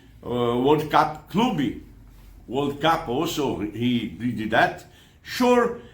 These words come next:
you'll be his first experience with the national team of Brazil. And for us, I think it's very, very important. I did the same, uh, with the other national teams,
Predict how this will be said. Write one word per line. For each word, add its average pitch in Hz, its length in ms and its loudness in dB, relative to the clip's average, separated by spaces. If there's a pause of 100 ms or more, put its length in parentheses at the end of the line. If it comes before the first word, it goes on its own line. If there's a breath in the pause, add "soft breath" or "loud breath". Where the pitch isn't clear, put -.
you'll 170 180 -2
be 202 160 -2
his 185 420 0
first 220 360 2
experience 170 680 0 (320)
with 151 200 2
the 143 100 2
national 143 560 0
team 139 200 -2
of 135 220 -4
Brazil. 110 480 -2 (360 loud breath)
And 135 100 -4
for 175 340 2
us, 185 280 4
I 151 100 2
think 160 300 -6
it's 160 140 -6
very, 160 480 -2
very 156 280 0
important. 98 640 -4 (480 soft breath)
I 123 320 0
did 135 280 -2
the 147 200 -2
same, 160 540 2
uh, 143 180 4
with 139 200 0
the 131 200 2
other 131 380 2
national 135 540 0
teams, 208 520 -2